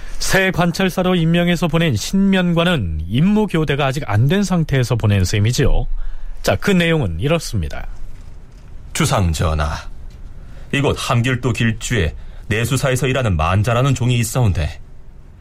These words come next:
Speaker 2: 그가 어느 날 고업동이라는 산호를 붙잡아 관하에 데리고 와선 "이 사람의 행동 거지가 매우 의심할 만합니다." 이렇게 고하였사옵니다. 그러자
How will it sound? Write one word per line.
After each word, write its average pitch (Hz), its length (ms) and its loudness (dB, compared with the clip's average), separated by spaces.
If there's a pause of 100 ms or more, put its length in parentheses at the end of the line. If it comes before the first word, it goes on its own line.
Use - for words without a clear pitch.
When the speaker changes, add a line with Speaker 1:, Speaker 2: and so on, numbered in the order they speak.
(160)
Speaker 2:
그가 160 280 2
어느 104 140 0
날 78 280 0 (400)
고업동이라는 120 680 0
산호를 98 480 -2
붙잡아 85 480 -2 (320)
관하에 110 380 2
데리고 104 380 -2
와선 92 340 0 (840)
"이 156 120 0
사람의 131 380 2
행동 123 400 0
거지가 101 400 0 (160)
매우 113 280 0
의심할 95 420 2
만합니다." 120 580 0 (520)
이렇게 127 300 0
고하였사옵니다. 82 920 0 (1080)
그러자 113 420 0